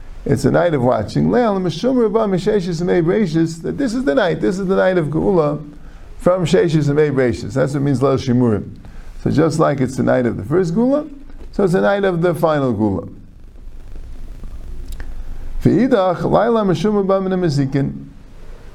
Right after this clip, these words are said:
He says Leil Shimurim means that the Mazikim aren't shelled that night. Like the Gemara says in, um, in Arvei Pesachim,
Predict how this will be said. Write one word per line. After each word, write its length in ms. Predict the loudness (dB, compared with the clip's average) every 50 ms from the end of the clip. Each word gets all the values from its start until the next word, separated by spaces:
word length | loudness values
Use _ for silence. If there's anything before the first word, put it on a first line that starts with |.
| -14 -12 -10 -10 -8 -8 -8 -8 -2 0
He 140 | 2 2 4
says 140 | 2 2 4
Leil 200 | 4 4 2 2
Shimurim 400 | 0 0 2 2 2 2 2 2
means 320 | 2 2 2 2 2 2 0
that 140 | 0 0
the 60 | 0 0
Mazikim 520 | 0 0 0 0 -2 0 0 0 0 2
aren't 220 | 0 0 0 0
shelled 260 | 0 0 0 0 0 0
that 140 | -2 0
night. 400 | 0 0 0 0 -2 -6 -10 -14 -16 -16 -16 -16 -16 -14 -14 -16 -16 -16 -14 -14 -6 0
Like 200 | 2 2 2 4
the 100 | 2 2
Gemara 300 | 2 2 2 2 0 0
says 400 | 0 2 2 2 2 2 0 -2
in, 240 | 0 0 2 2 4
um, 720 | 4 4 4 2 2 2 2 0 0 -2 -4 -8 -12 -12 -14 -14 -12 -12 -12 -12 -12 -12 -4 0
in 180 | 2 2 4
Arvei 340 | 4 2 2 2 2 2 0
Pesachim, 580 | 2 2 2 2 4 2 0 0 0 -4 -8